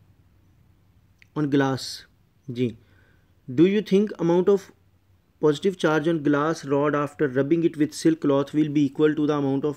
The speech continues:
negative charge on the silk? Explain।" क्या आपको लगता है कि ग्लास रॉड को सिल्क के साथ जब आपने रब किया तो ग्लास रॉड पर जितने पॉजिटिव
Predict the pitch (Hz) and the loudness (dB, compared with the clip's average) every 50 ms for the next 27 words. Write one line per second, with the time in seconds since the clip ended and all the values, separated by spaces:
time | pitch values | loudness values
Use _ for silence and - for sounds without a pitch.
0 | - - 139 135 131 123 127 139 151 143 - 143 135 131 123 123 131 135 135 131 | -8 -6 -4 -2 -2 -2 -2 -6 -6 -4 -2 -2 -2 -2 -2 -2 -2 -2 0 -2
1 | 127 - - 139 131 - - _ _ _ _ _ _ _ _ _ _ _ _ _ | -4 -4 -4 -6 -6 -6 -10 _ _ _ _ _ _ _ _ _ _ _ _ _
2 | - 143 - - - - 127 120 117 113 - _ _ _ _ _ _ _ _ _ | -14 -12 -12 -12 -8 -6 -6 -6 -6 -8 -14 _ _ _ _ _ _ _ _ _
3 | _ _ _ _ _ _ _ - 175 180 196 208 202 202 - 202 208 196 156 147 | _ _ _ _ _ _ _ -2 0 2 2 0 -2 2 4 6 6 6 6 2
4 | - - - 196 202 214 202 220 214 214 214 - - _ _ _ _ - 147 131 | 0 0 -2 0 0 0 0 2 2 2 2 2 -2 _ _ _ _ -12 -4 -2
5 | 147 151 156 160 170 180 175 - - 147 156 151 151 156 156 151 156 - 160 156 | 0 0 0 0 -2 -2 -2 -4 -4 0 2 2 2 2 0 -2 -2 -2 0 2
6 | 160 160 - - - 165 160 - 180 160 - 156 147 147 151 139 147 151 147 123 | 2 0 0 0 -2 -2 0 0 -2 -2 -2 -4 -4 -4 -4 -4 -2 -4 -2 0
7 | 131 147 156 151 - - 135 131 131 135 139 - _ _ _ _ _ _ _ _ | 0 -2 -2 -2 -4 -2 0 0 0 0 -4 -8 _ _ _ _ _ _ _ _
8 | _ _ _ _ _ - 151 151 143 127 139 135 139 143 151 160 151 - 143 147 | _ _ _ _ _ -2 0 0 0 0 0 0 0 0 0 -4 -4 -4 -2 0
9 | 135 135 139 131 - - - 151 147 151 160 156 156 - _ _ _ _ _ _ | 0 0 0 -2 -6 -10 -8 -4 -2 -2 -2 -2 -4 -8 _ _ _ _ _ _
10 | _ _ _ _ 135 120 131 143 139 - 160 170 175 170 - 151 151 139 123 - | _ _ _ _ -14 -8 -8 -8 -4 -2 -2 0 -2 -2 0 0 0 0 0 -2
11 | 151 156 | -4 -4